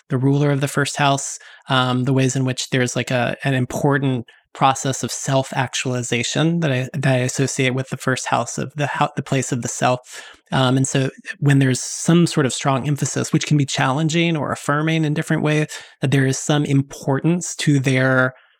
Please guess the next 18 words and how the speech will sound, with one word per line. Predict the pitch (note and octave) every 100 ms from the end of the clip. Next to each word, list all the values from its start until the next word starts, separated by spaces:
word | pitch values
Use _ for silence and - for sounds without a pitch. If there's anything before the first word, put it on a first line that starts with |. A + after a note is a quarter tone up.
| _
process | - F3+ E3+ C#3+ - - -
or | C3
their | C3 C3
journey | - C#3 D#3+ D3+ B2
of | - C3 -
becoming | C#3+ - C#3+ D3+ C#3 B2+
themselves | B2 B2 - A#2 A2+ - -
in | C3
some | - C3 C3
way, | B2 D3 - - - - -
that | C3
that's | C#3 -
language | D3 D3 D3 C#3
that's | D3+ C#3 -
resonated | D3+ C#3+ D3+ D3 D3
for | - D3+
people | D#3 - C#3+
before. | C#3+ - D3 D3